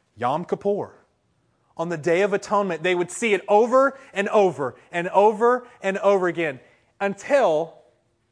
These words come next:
about forty years beto-, before Jerusalem was sacked. Jerusalem was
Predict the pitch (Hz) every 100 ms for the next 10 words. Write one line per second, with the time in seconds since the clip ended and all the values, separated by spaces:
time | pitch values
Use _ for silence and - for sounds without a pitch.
0 | _ - 170 170 170 - 226 233 233 220
1 | 190 160 165 - 175 170 160 175 160 165
2 | 165 175 165 160 170 123 - _ _ _
3 | _ _ _ _ _ _ _ _ _ _
4 | - 160 160 175 160 - - -